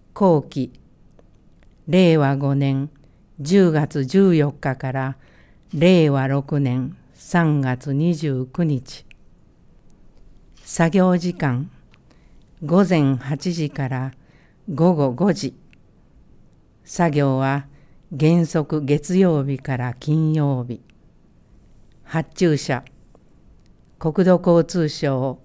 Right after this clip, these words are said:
岡山国道事務所津山出張所。担当、船本。電話、零八六八二八一二一五。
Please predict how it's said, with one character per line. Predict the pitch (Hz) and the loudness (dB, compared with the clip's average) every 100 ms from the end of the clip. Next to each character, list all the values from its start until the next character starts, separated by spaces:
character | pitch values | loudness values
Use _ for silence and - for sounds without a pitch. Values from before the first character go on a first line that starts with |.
| _ | _
岡 | 156 151 190 | -4 0 2
山 | 170 151 | 2 0
国 | 170 175 165 | -2 -4 -2
道 | 156 147 | 0 -2
事 | 143 147 | -2 -4
務 | 147 | -4
所 | 139 156 143 - - | -4 -4 -4 -6 -12
津 | - 180 | -2 0
山 | 147 131 | 2 0
出 | 127 143 123 | -4 -8 -10
張 | - 139 131 | -6 -4 -4
所。 | 127 123 - - - - - _ _ _ _ _ - | -4 -8 -10 -18 -20 -20 -20 _ _ _ _ _ -4
担 | 147 151 143 | -2 -2 -2
当、 | 151 139 135 - - _ _ _ | -2 0 -2 -6 -20 _ _ _
船 | - 165 175 | -2 0 2
本。 | 165 139 135 123 - _ _ _ _ _ _ _ _ _ _ | 0 -2 -4 -8 -10 _ _ _ _ _ _ _ _ _ _
電 | 147 151 151 147 147 | -4 0 2 2 0
話、 | 139 135 - - - _ _ _ - - | -2 -6 -12 -20 -20 _ _ _ -20 -4
零 | 156 165 165 151 | 0 0 -2 -2
八 | 170 - 147 127 | -2 -2 -2 -2
六 | 131 127 147 | -2 -2 -4
八 | 131 139 143 139 131 - _ _ _ _ _ - | -2 -6 -8 -10 -10 -16 _ _ _ _ _ 0
二 | 160 160 160 | 2 4 2
八 | 127 139 143 156 143 - - _ _ _ _ - | -2 -4 -6 -8 -8 -12 -20 _ _ _ _ -6
一 | 151 - 165 156 | -6 -2 0 4
二 | 180 180 135 131 | 4 4 2 0
一 | 143 127 - 135 127 | -4 -6 -4 -4 -2
五。 | 143 123 110 | -2 -2 -6